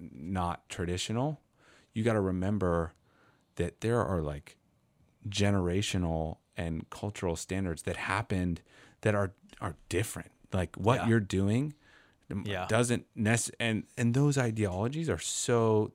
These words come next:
Speaker 1: those are li-, lifelong things. And you're gonna ask somebody that's, you know, f-, fifty, sixty years into life with all that experience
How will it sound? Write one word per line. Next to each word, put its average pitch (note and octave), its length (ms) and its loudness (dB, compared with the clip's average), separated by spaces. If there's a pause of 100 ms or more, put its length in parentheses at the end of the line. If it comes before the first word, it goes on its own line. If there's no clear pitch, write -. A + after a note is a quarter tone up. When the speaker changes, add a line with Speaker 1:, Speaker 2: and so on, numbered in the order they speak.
Speaker 1:
those C#3 180 -2
are E2 80 0
li-, D#2 260 -6
lifelong G#2 560 4
things. D3+ 280 2
And F#2 80 2
you're A#2+ 120 4
gonna B2 140 4
ask F#2+ 340 4
somebody C#3 400 4
that's, A2 300 2 (520)
you A2 140 4
know, F#2+ 280 2 (100)
f-, A2 40 -8 (240)
fifty, B2+ 380 2
sixty C3 400 4
years A#2+ 400 6
into B2 180 6
life F#2+ 320 2
with F2 120 0
all G#2+ 220 2
that A#2+ 120 6
experience G#2+ 560 2